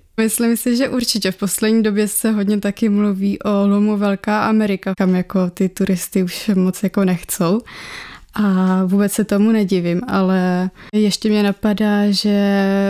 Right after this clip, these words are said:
vlastně v dnešní době už nejsou úplně tak populární takové ty nastylované fotky, ale spíše lidé chtějí vidět i tu realitu bez filtru.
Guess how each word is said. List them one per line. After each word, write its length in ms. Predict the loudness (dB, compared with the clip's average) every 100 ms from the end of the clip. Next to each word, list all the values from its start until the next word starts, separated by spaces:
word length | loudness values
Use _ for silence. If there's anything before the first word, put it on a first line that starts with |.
| -2
vlastně 460 | -2 -2 0 0 2
v 20 |
dnešní 380 | 2 0 0 0
době 280 | 2 0
už 160 | 0 0
nejsou 300 | 0 0 -2
úplně 200 | -2 -2
tak 140 | -2
populární 600 | -4 -4 0 0 2 0 0
takové 340 | -2 -2 -2
ty 100 | -2
nastylované 680 | -4 -4 -4 -2 0 0 -2
fotky, 480 | -4 -8 -6 -8 -4
ale 520 | -2 0 0 0 -2
spíše 500 | -6 -4 -4 -2 -2
lidé 300 | 0 -2 -4
chtějí 280 | -4 -2 -2
vidět 340 | -2 -2 -2 -4
i 60 |
tu 180 | -2 -2
realitu 540 | 0 0 -2 -4 -6
bez 300 | -2 -2 -4
filtru. 500 | -6 -4 -4 -6 -12